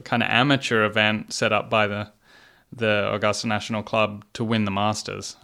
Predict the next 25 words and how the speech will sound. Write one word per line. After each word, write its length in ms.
Uh, 240
I 80
think 220
it's, 320
you 80
know, 200
a 80
pretty 240
cool 240
story. 440
And, 220
you 120
know, 120
no 280
doubt 260
one 220
day 160
there's 180
gonna 200
be 140
a 40
drive, 340
chip 220
and 120
putt 320